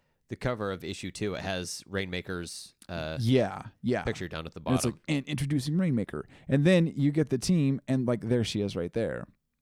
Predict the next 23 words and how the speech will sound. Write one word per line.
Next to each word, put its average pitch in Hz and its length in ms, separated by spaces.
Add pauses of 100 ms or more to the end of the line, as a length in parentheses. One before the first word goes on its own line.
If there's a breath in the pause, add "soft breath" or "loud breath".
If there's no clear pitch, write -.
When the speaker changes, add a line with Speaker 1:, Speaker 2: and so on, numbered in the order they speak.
(400)
Speaker 1:
Oh, 123 60
Speaker 2:
Like, 120 160
so 123 60
Speaker 1:
weird. 143 120
Speaker 2:
she's 117 220
with 156 240
them 123 220
when 117 120
they're 107 120
running 104 280
out. 85 300 (220)
Speaker 1:
Yeah, 107 420
and, 113 100
like, 117 200
the, 104 420 (100)
the 90 80
figure 117 300
work 98 260
looks, 101 300
like, 90 160
more 98 220
solid 87 420
here 98 460